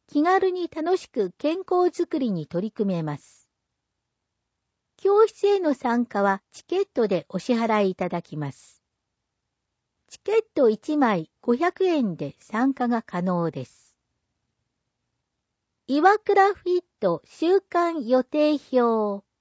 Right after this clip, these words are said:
教室内容は変更となる場合があります。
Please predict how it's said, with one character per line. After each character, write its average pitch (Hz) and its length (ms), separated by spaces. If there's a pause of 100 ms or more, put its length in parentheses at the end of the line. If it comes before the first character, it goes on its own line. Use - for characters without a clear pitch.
(1200)
教 359 240
室 - 180
内 349 300
容 202 180
は 156 240
変 302 240
更 320 240
と 311 140
な 302 120
る 220 120
場 170 180
合 208 220
が 190 180
あ 170 80
り 170 100
ま 139 140
す。 - 320